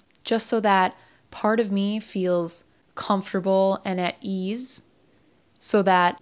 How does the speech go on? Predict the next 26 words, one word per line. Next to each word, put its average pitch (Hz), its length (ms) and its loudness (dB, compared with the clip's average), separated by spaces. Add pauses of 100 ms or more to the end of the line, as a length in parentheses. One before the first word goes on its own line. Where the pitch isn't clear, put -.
others 190 480 4
don't 180 680 -2 (160)
judge 262 360 -2
me. - 300 -6 (320)
When 208 260 0
really, 220 520 2
I've 185 300 2
just 190 280 0
been 185 480 -2 (260)
postponing 196 840 -2
this 170 200 -4
journey 185 600 -6
of 170 440 -6 (100)
coming 196 360 0
back - 300 -4
to 175 600 -4 (140)
my 185 240 2
true 190 220 -2
self 170 540 0
and 175 300 -4
doing 190 380 0
what 180 160 -4
I'm 180 180 -4
meant 175 220 -4
to 190 100 -8
do 175 500 -2